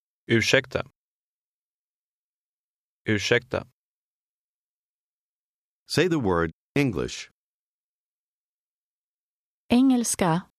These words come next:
Speaker 3: Engelska.
Speaker 2: Now say Swedish.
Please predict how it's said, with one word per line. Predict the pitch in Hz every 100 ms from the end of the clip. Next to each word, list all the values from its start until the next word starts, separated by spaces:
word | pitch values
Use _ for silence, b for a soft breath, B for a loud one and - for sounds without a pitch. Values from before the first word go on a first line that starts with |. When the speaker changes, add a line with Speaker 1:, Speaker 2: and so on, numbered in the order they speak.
| _ _ _ _ _ _ _ _ _ _ _ _ _ _ _ _ _ _ _ _ _ _ -
Speaker 3:
Engelska. | 240 269 214 - - 151 - _ _ _ _ _ _ _ _ _ _ _ _ _ _ _ _ _ _ _ _ _ _ _
Speaker 2:
Now | 98 104
say | 120 - 69 71 113 - _
Swedish. | - 180 156 82 -